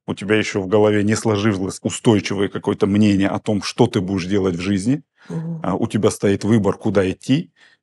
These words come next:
Speaker 1: И тебе говорят: «Учитель, врач». А, вот это там инженер, это профессии, которые вот в принципе тебе в жизни всегда пригодятся и помогут. Когда молодой человек выбирает профессию врача, он уже изначально априори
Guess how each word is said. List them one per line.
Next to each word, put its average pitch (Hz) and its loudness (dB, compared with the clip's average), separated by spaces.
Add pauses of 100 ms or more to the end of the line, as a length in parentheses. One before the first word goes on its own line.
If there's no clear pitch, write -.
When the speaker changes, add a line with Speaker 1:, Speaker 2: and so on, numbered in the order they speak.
Speaker 1:
И - -20
тебе 113 2
говорят: 95 0
«Учитель, - -4
врач». 101 0 (440)
А, 85 -4
вот 90 -2
это 104 -2
там 85 -4
инженер, 95 2
это 104 -2
профессии, 113 -2
которые 98 -2
вот 92 -6
в - -20
принципе 113 0 (280)
тебе 98 -2
в 87 -6
жизни 101 0
всегда 95 -2
пригодятся 95 -2
и - -2
помогут. 95 -2 (320)
Когда 104 4
молодой 113 4
человек 107 0
выбирает 101 0
профессию 107 -4
врача, 104 2
он 123 4
уже 107 0
изначально 117 2
априори 113 2